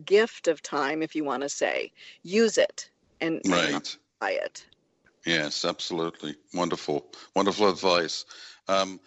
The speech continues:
Speaker 2: folks, you can get this book, How to Live When You Want to Die, in, on Amazon. Um, and if you want to find out more about what Leanne's doing,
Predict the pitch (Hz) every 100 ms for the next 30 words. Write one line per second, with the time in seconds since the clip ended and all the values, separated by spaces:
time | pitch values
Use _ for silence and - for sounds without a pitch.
0 | _ - 120 - 131 113 123 - 113 -
1 | - 107 117 - 104 117 107 104 104 98
2 | - 101 98 98 92 73 98 92 92 95
3 | - 92 87 92 92 98 98 98 - 104
4 | 101 110 _ - - _ - 92 90 90
5 | 78 92 90 92 92 85 98 113 104 113
6 | 107 - 110 101 101 95 107 104 - 95
7 | - 95 - 95 95 92 90 - 98 95
8 | 98 87